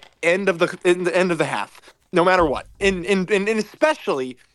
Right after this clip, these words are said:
if it's thrown to the flat, because the amount of time it takes to get the ball back up the field was ridiculous. Maybe if the guy got hit in the middle, it would have just been a quick, quick set it down and go. Um, I, I just think it was, I think it was pretty reprehensible, all told.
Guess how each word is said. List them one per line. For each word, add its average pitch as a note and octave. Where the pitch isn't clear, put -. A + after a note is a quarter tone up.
if F#3+
it's F3+
thrown F#3
to F3
the C#3+
flat, C#3+
because D#3+
the F3
amount G#3+
of F#3+
time G3
it D3
takes F#3
to E3+
get E3
the D3
ball D3
back D3+
up E3
the C3+
field E3+
was C#3+
ridiculous. C#3+
Maybe G3+
if F#3+
the F#3
guy F3+
got F3
hit F3+
in F3
the F3
middle, D#3+
it -
would D3+
have D3
just C#3+
been D#3+
a C#3
quick, -
quick F#3+
set F3+
it D#3
down D3+
and C#3
go. C#3+
Um, D#3
I, G#3
I G#3+
just G3+
think A#3
it A3+
was, A3+
I F3
think A#3+
it A#3+
was A#3
pretty B3+
reprehensible, B3+
all E3
told. G3+